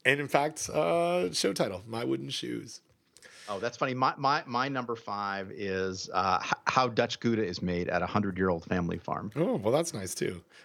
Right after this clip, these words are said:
Speaker 1: Uh, um, so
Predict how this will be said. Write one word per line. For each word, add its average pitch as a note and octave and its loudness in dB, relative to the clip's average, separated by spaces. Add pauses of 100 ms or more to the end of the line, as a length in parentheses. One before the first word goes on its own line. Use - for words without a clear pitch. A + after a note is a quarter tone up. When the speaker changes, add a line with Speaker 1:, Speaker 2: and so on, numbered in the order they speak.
(140)
Speaker 1:
Uh, C3+ 6 (720)
um, E3+ 4 (200)
so F3+ 6